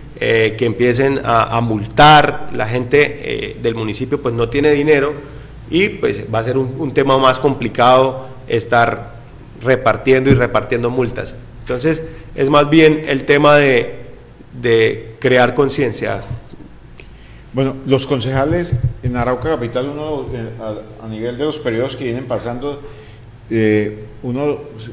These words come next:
Speaker 2: los ve que se quedan estancados, o sea, uno no ve que un concejal gestione un proyecto ante el gobernador, ante la gobernación, ni a nivel nacional. Ustedes que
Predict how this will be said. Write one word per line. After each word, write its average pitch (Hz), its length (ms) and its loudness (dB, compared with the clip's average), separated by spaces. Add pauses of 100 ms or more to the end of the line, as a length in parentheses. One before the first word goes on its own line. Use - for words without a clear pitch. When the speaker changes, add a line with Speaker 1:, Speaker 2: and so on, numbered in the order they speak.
(540)
Speaker 2:
los 104 180 -6
ve 117 140 0
que 147 100 -4
se 131 140 -4
quedan 123 200 -4
estancados, 113 500 -2
o - 20 -6
sea, 107 300 -6
uno 107 200 -6
no 127 120 -2
ve 127 160 0
que 127 80 -8
un 123 100 -8
concejal 104 420 -6
gestione 120 460 -6
un 117 80 -6
proyecto 117 500 -2
ante 113 200 -4
el 104 100 -4
gobernador, 92 640 -4 (100)
ante 101 160 -8
la 101 80 -2
gobernación, 92 680 -4 (520)
ni 127 160 -2
a 123 80 -4
nivel 110 240 -6
nacional. 117 460 -10 (1400)
Ustedes 123 600 -4
que 110 480 -8